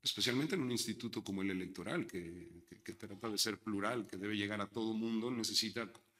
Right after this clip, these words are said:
eh, generar piezas lo más accesibles en, en materia de lenguaje, en lenguaje audiovisual, no nada más el textual. En el tribunal servía que,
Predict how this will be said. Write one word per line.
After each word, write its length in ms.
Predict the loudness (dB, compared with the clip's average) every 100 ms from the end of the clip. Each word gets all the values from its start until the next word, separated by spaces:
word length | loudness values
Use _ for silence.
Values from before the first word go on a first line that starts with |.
| _ _
eh, 180 | -8 -8
generar 440 | -2 0 2 2 2
piezas 300 | 2 2 0
lo 100 | 2
más 180 | 4 4
accesibles 760 | 8 10 10 10 4 4 2 -2
en, 140 | -4
en 100 | 0
materia 340 | -2 2 2 4
de 100 | 4
lenguaje, 600 | 2 0 -2 -6 -12 -14 -8
en 140 | -6 -2
lenguaje 320 | -2 -2 2
audiovisual, 560 | 4 4 6 4 4 2
no 80 | 2
nada 160 | 0
más 200 | 2 2
el 120 | 0
textual. 440 | 0 0 0 -4 -8 -18 -20 -20 _ _ _ 2
En 100 | 4
el 100 | 6
tribunal 760 | 6 8 8 8 6 0 -8 -14 _ _ _ _
servía 460 | 2 6 8 6
que, 540 | 8 8 8 4 -2